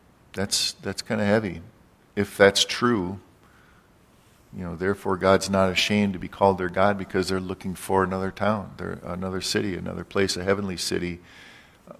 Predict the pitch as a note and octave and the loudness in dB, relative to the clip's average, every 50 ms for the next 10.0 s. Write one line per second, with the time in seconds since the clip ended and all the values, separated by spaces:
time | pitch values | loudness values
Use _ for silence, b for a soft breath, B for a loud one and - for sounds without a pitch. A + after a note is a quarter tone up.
0 | - - A#2+ A2 - C3+ A2+ A2+ A2+ A2+ A2+ C3 C#3 A#2+ F#2 D#2+ D#2+ G2 G2+ F#2+ | -12 -10 -8 2 6 6 6 6 4 0 -2 -2 -2 -2 -4 -4 -2 -2 -2 -2
1 | G#2 G2+ - A#2+ A2+ G#2+ G#2+ G2+ - - - - - _ _ _ - - - - | -4 -6 -2 0 0 0 0 0 -2 -4 -4 -10 -18 _ _ _ -20 -20 -16 -8
2 | - A2+ G#2+ G2+ G2+ F#2+ F2 F2 A2 A2+ C3+ C3 A#2 F#2 E2+ - - - F2+ E2+ | -6 -4 -2 -2 -2 -4 -2 0 2 2 4 2 0 -4 -6 -8 -12 -12 -10 -8
3 | E2+ G1+ - F2 - - - - - _ b b b b b b b b b b | -8 -8 -10 -10 -14 -18 -20 -20 -20 _ b b b b b b b b b b
4 | b b - - F#2+ F#2 F2+ F2+ F2+ F2 F2+ F2+ F2 E2 - _ _ _ _ _ | b b -16 -12 -10 -10 -8 -8 -10 -10 -12 -14 -16 -20 -20 _ _ _ _ _
5 | - G#2 G2+ F#2 - - - G2 - - - A2 G2 F#2 G2+ G2 F#2 F#2 F#2 F#2 | -4 -2 0 0 0 -2 -2 -4 -6 -6 -4 -4 -4 -2 -2 -2 -2 -4 -4 -4
6 | F#2+ G2+ G#2+ G#2+ G#2+ G2+ F#2+ F2+ F2+ - - - F2+ F#2 F#2 F#2 F2+ F2 - - | -2 2 4 4 4 4 2 0 -4 -10 -12 -10 -8 -6 -6 -6 -8 -10 -14 -18
7 | - - - - F2+ G#2 G2+ F#2 F#2+ F#2 - G2+ G2 G2+ G2 F#2 F2+ F2 E2 - | -20 -20 -18 -12 -8 -6 -6 -4 -2 2 4 6 6 6 6 4 0 0 0 2
8 | G2+ G2+ G2 F2+ F2 F2 G2 G2 F#2+ F#2+ F#2 F#2 F2 F#2+ F2 G2+ G#2+ G2+ G2 G2+ | 2 2 2 0 -2 -4 -4 -4 -4 -4 -4 -4 -4 -2 0 2 2 2 2 0
9 | G2 F#2 - - G2 F#2 F2 - F#2+ F2+ F#2+ G2+ G#2 - - F#2+ F2+ F2 F2 | -4 -6 -6 -4 -4 -4 -4 -4 -4 0 2 2 2 2 0 -4 -4 -4 -6